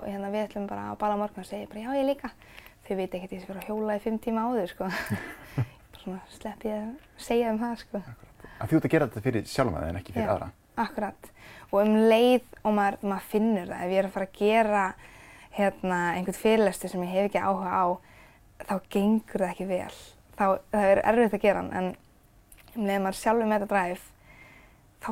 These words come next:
Speaker 1: verður það bara fyrsta í forgangsröðinni og þá bara viltu gera það.
Speaker 2: Akkúrat.
Speaker 1: Og það er hann hjá mér.
Speaker 2: En hvernig, sko, hvert,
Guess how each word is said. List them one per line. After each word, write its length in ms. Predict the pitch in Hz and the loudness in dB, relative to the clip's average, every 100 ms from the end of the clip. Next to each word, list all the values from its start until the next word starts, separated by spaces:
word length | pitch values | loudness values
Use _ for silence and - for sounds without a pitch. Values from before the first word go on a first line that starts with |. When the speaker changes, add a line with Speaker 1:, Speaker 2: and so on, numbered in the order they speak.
| 208 | 2
Speaker 1:
verður 400 | 226 247 220 190 | 4 6 6 6
það 80 | 185 | 4
bara 160 | 185 | 2
fyrsta 480 | 247 220 - - 180 | 2 2 -4 -6 -4
í 80 | 185 | 0
forgangsröðinni 640 | 202 196 185 - - - | -2 -2 -10 -10 -12 -12
og 100 | 208 | -6
þá 60 | 196 190 | -4 0
bara 160 | 196 | 4
viltu 460 | 220 - - - 175 - - - | 2 2 -10 -4 -4 -4 -14 -2
gera 300 | 190 175 190 | -2 -2 -6
það. 160 | 196 _ _ _ _ _ - - | -12 _ _ _ _ _ -20 -18
Speaker 2:
Akkúrat. 360 | - - - _ | -18 -20 -20 _
Speaker 1:
Og 180 | - | -12
það 80 | 196 | -10
er 80 | 196 196 | -8 -6
hann 100 | 196 | -4
hjá 80 | |
mér. 160 | 185 - _ _ _ _ _ - - _ - | -6 -8 _ _ _ _ _ -20 -20 _ -8
Speaker 2:
En 100 | - | 0
hvernig, 280 | 127 113 - | 0 0 -2
sko, 140 | 95 | -6
hvert, 420 | - 135 - - | -2 -2 -2 -18